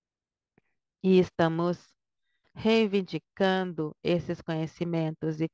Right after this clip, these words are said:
pa-, e a transmissão desses conhecimentos para as mulheres, outras mulheres e crianças,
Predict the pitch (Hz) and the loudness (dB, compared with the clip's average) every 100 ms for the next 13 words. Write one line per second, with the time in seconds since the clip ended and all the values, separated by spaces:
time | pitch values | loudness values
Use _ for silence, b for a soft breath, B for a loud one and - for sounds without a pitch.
0 | _ _ _ _ _ _ _ - 180 175 | _ _ _ _ _ _ _ 0 2 4
1 | 180 175 170 - 214 196 170 - 208 208 | 4 4 4 2 0 0 -4 -4 -2 -2
2 | 196 180 170 170 175 - 170 170 - 170 | -2 -2 -4 -4 -6 -4 -6 -4 0 0
3 | 165 160 156 180 185 180 180 - _ _ | 0 -2 -2 0 0 0 -4 -10 _ _
4 | _ _ _ _ _ _ _ _ _ _ | _ _ _ _ _ _ _ _ _ _
5 | _ 196 190 175 170 170 180 175 165 202 | _ -4 -2 -2 -2 0 2 0 0 -2
6 | - 185 175 185 180 | 0 2 0 -2 -10